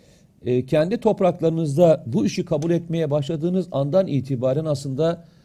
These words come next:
yenilgiyi de baştan kabul ediyorsunuz. Yenilgi dediğiniz şey şu anlamda söylemiyorum. Yani mağlubiyet anlamında söylemiyorum. Kendi topraklarınızda bunu kabul ettiğinizde maalesef bedelleri çok daha fazla ol-, oluyor anlamında söyledim. Şimdi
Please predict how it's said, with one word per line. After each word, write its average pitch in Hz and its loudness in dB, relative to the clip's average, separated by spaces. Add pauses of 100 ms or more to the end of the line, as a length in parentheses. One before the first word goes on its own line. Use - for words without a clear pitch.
(220)
yenilgiyi 143 0
de 147 0
baştan 135 -2
kabul 95 -8
ediyorsunuz. 85 -8
Yenilgi 127 0
dediğiniz 143 -4
şey 143 -4 (160)
şu 139 -6
anlamda 139 0
söylemiyorum. 113 -2
Yani 104 -2 (200)
mağlubiyet 143 2
anlamında 131 -2
söylemiyorum. 104 -6 (760)
Kendi 175 0
topraklarınızda 160 0
bunu 170 -2
kabul 156 -2
ettiğinizde 156 0 (280)
maalesef 180 2 (240)
bedelleri 143 2
çok 135 -8
daha 127 0
fazla 110 0
ol-, 101 -4
oluyor 110 0
anlamında 78 -8
söyledim. 73 -14 (640)
Şimdi 180 4